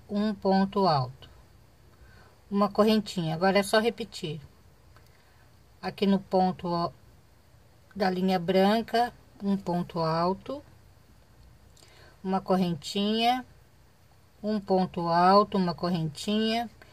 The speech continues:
e um ponto alto, tá?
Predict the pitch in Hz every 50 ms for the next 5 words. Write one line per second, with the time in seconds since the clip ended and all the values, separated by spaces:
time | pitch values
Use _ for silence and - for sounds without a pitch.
0 | - - - - _ _ 196 190 190 190 190 196 208 214 202 196 196 196 202 202
1 | 196 - 208 196 180 160 139 139 139 - - - - - - _ _ _ _ -
2 | _ - - 170 175 190 214